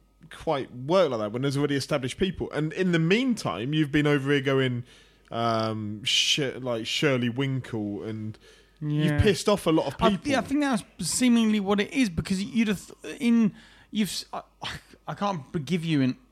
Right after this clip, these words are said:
Speaker 2: a specific example. When you've got big behemoths like proportion, and I'm actually missed the U K boxing market, usually it's the sort of thing where people want to get involved. But you see some people doing anything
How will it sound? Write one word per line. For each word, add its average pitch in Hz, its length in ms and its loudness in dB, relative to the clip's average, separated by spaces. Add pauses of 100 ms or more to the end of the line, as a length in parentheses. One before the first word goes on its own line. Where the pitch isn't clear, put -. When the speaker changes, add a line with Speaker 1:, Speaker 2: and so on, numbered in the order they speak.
Speaker 2:
a 117 80 -10
specific 139 480 -6
example. 139 560 -2
When 180 240 0
you've 170 180 -6
got 156 460 0
big 147 320 2 (320)
behemoths 147 760 2
like 117 240 2 (360)
proportion, 139 560 0
and 113 80 2
I'm 120 120 2
actually 123 260 -2
missed 127 220 0
the 123 140 -2
U 123 180 2
K 117 100 -4
boxing 139 380 -6
market, 90 480 -4 (380)
usually 220 400 2
it's 123 80 -2
the 127 60 -4
sort 165 200 -2
of 139 80 -2
thing 170 160 2
where 160 80 2
people 143 380 2
want 139 400 2
to - 180 -8
get 135 180 0
involved. 127 600 2 (200)
But - 120 -4
you 233 80 0
see 214 340 0 (100)
some 220 280 2
people 127 240 2
doing 139 400 2 (720)
anything 170 720 6